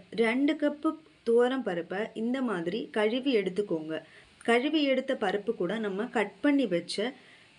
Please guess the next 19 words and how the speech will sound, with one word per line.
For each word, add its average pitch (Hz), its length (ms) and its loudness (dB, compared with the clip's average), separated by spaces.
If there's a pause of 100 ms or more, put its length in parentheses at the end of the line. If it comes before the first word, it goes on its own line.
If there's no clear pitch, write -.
(180)
பூண்டை 294 340 4
ஆட் 196 280 0
பண்ணிக்கோங்க. 175 600 -6 (460)
பூண்டு 294 380 2
ஆட் 202 260 0
பண்ணதுக்கு 202 380 -2
அப்புறமா 160 600 -6 (240)
மஞ்சத்தூள், 226 760 2 (240)
அப்புறமா 196 640 -2 (400)
பெருங்காயத்தூள் 277 800 2 (120)
போட்டு 185 400 -2 (880)
இது 233 240 2
நல்லா 226 400 2
வேகிறதுக்கு 220 1000 0
நம்ம 196 500 -4
ரெண்டு 208 340 0
கிளாஸ் 220 320 -2
தண்ணி 247 360 0
ஊத்திக்கணும். 180 580 -6